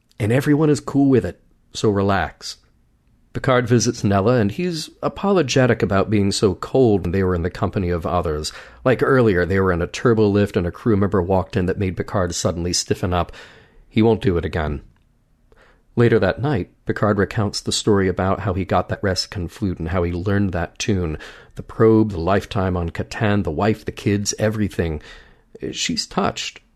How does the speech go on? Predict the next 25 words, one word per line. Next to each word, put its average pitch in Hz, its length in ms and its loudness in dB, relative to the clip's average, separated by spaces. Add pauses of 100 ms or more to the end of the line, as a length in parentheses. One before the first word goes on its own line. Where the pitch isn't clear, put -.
not 131 180 2
only 147 320 4
by 113 240 2
the 95 120 -2
story, 113 500 4
but 92 200 -2
by 107 180 0
the 104 140 0
intense 101 500 -4
emotion 104 580 0
that 87 160 -4
the 95 80 -6
music 101 480 0
from - 180 -8
that 85 180 -4
experience 90 540 -6
gave 120 320 -2
him, 78 220 -6 (460)
and 92 100 -8
why 104 160 -2
he's 123 160 -6
sharing 113 340 0
it 80 140 -6
with 87 120 -8
her. 92 420 -4